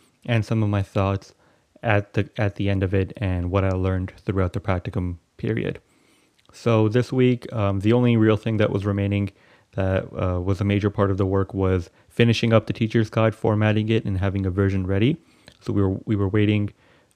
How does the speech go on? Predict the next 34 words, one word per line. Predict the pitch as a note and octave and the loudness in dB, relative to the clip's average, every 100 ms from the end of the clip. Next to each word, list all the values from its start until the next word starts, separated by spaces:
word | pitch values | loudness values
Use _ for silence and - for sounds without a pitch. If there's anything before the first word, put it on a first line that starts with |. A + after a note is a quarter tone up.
| _ - | _ -8
um, | A#2+ F#2 F#2 F#2 F2+ | -2 0 0 -2 -4
from | A2 G2 | -2 -2
a | |
copy | - - G#2+ G#2+ F#2+ | -2 2 4 4 2
of | F2+ | 0
it, | - | -2
for | G2+ | -4
a | |
copy | F#2 G#2+ G2+ G#2+ | 0 0 2 0
of | G2 | 0
it | F#2+ | -2
from | G2+ F#2+ | -2 0
Joan | G2 F#2 | 0 0
Young | F#2 F#2+ F2+ F2+ _ _ _ _ _ _ | 0 0 0 -4 _ _ _ _ _ _
with | G2 F#2 F2 | -2 -2 0
the | F#2+ | -2
edits | - F#2+ F#2 | 0 0 0
that | - G2 | -4 -6
she | - F#2+ | -6 -6
made | F#2 F2+ F#2 F#2 | -2 0 -2 -2
and | F2+ | -6
the | |
suggestions | F#2 G#2+ - F#2+ A2 F#2 | -6 -4 -2 -2 -4 -4
that | F#2+ | -4
he, | G2 F2+ - | -4 -6 -8
that | - - | -8 -6
she | G#2 | -2
had | F#2 F2+ | 0 0
about | F2 F2 | -2 -4
the | E2+ | -2
pedagogical | F#2+ F#2+ F2+ F#2 F2+ F#2+ - | 0 0 0 -2 -2 -4 -4
elements | G2 G2 F#2 - | -4 -4 -4 -6
of | - | -6
it. | - | -6